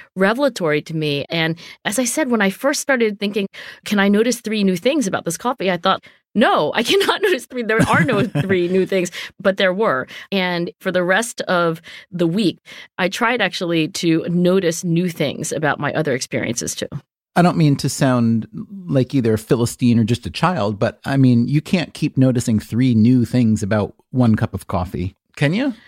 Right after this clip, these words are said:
Speaker 1: Well, I haven't been trying to notice three additional new things about my coffee every time, but now that I have torn my attention away from just how sweet is this coffee,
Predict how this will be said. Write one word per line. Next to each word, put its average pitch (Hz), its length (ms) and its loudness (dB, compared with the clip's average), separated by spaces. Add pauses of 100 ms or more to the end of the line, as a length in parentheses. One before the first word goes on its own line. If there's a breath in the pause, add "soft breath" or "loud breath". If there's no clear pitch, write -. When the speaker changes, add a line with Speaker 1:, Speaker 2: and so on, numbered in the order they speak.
(420 soft breath)
Speaker 1:
Well, 269 300 4
I 254 80 0
haven't 311 320 -2
been 247 320 0
trying 190 220 0
to 208 80 -2
notice 180 300 0
three 226 380 0
additional 196 460 0
new 185 420 0
things 185 260 -2
about 156 320 -2
my 180 140 0
coffee 196 240 -2
every 196 140 0
time, 202 160 0
but 240 320 0
now 196 200 0
that 247 120 -4
I 190 140 0
have 180 440 -2 (320 loud breath)
torn 240 480 2
my 196 140 2
attention 185 520 -4
away 156 440 0
from 160 200 -6
just 175 280 -2
how 165 160 -2
sweet 165 400 -4
is 190 140 -4
this 190 140 -6
coffee, 220 520 -2